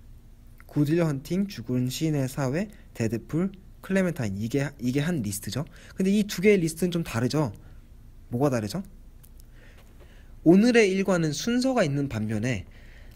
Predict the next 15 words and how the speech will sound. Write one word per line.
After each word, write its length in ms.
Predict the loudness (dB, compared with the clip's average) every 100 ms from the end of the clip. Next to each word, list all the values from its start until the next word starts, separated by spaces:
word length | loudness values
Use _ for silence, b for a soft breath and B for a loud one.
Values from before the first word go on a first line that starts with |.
| B
내가 360 | 0 2 4 2
좋아하는 440 | 2 2 2 -2
영화는 340 | -2 -2 -2
순서가 460 | -2 -2 0 0 -4
없잖아요. 720 | -6 -4 -2 0 0 -2 -6 -8
그쵸? 300 | -6 -6 -6 -12 B B B
그럼 240 | -2 0 0
이것도 500 | 0 -2 0 0 -2 B B B B B
따-, 140 | -2 -2 -2
다 220 | -6 -4
따로 320 | 2 2 4
하나하나씩 560 | 2 2 2 2 -4 -4
기록을 340 | -4 -2 -2
해줘야 280 | -2 0 -2
돼요. 160 | -2